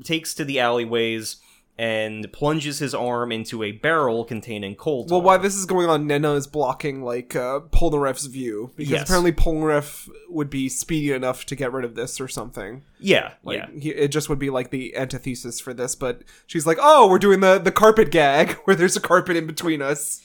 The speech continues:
Speaker 1: Yeah.
Speaker 2: So you won't be able to see us."
Speaker 1: And then she's, like, flirting with him to
Speaker 2: Yeah.
Speaker 1: get, to keep his attention
Speaker 2: Yeah.
Speaker 1: on her. Um, and, and Polnareff is like, "Ooh, I'm gonna score," but, mm.
Speaker 2: Mm-hmm.
Speaker 1: <laughs> So,
Speaker 2: No.
Speaker 1: uh,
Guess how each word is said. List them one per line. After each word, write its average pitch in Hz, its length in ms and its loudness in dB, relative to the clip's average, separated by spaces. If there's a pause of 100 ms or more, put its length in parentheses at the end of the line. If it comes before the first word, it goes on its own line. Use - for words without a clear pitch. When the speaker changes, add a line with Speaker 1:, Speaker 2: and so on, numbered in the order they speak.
(140)
Speaker 1:
Yeah. 131 380 -2
Speaker 2:
So 170 80 4
you 156 120 8
won't 147 120 2
be 147 120 0
able 147 220 -2
to 143 80 -4
see 139 240 -4
us." - 480 -4
Speaker 1:
And 135 240 0
then 127 140 -2
she's, 123 240 -6
like, 127 140 0
flirting 135 500 -4
with 117 160 -8
him 107 220 -6
to 147 100 -4
Speaker 2:
Yeah. 120 60 -4
Speaker 1:
get, 107 240 -4
to 117 80 -16
keep - 260 -10
his 101 160 -6
attention 127 560 -10
Speaker 2:
Yeah. 113 120 -8
Speaker 1:
on 78 220 -14 (140)
her. 78 260 -14 (380)
Um, 104 540 -4 (200)
and, 110 180 -4
and 104 120 -6
Polnareff 131 480 -2
is 120 120 -8
like, 123 120 -8
"Ooh, 208 340 -2
I'm 143 160 2
gonna 147 220 0
score," 151 580 2
but, 127 300 -6
mm. 127 260 -8
Speaker 2:
Mm-hmm. 139 340 -2
Speaker 1:
<laughs> - 120 -12
So, 156 400 2
Speaker 2:
No. - 140 -4 (440)
Speaker 1:
uh, 110 420 -2